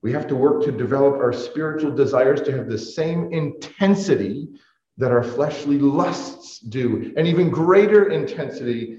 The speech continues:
so that they can overcome those fleshly lusts, that we can get to the point like the Lord did in the, the most difficult moment of his life, where he can say, "My desire, with desire,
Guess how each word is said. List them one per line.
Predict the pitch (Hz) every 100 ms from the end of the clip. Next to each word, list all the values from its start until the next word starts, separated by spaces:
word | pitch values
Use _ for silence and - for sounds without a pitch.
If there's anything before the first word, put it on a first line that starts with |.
| -
so | -
that | 139 139
they | 147
can | 151 143
overcome | 165 170 170 - 208 208 202
those | 160 143
fleshly | 147 151 - - 139
lusts, | 139 120 - - -
that | 135
we | 156
can | 185 190
get | 190
to | 180
the | 175 170
point | 185 190 160
like | 170 170
the | 180
Lord | 170 180 196 196
did | 175 170 160 - -
in | 160 160
the, | 160 156 160
the | 147 143 147
most | 156 160 160
difficult | 196 226 226 226 220
moment | 196 208 196
of | 190
his | 180
life, | 175 190 202 -
where | 165
he | 190
can | 190 175
say, | 190 208 175 156 - _ _ _ _ _ _ _
"My | 117 131 160
desire, | 170 170 175 170 185 202 - - _ _ _ _ _ _ _ _ _ _ _ _ _ _ _ _ _ _ _ -
with | 117 123 -
desire, | 120 104 - 135 - - - - -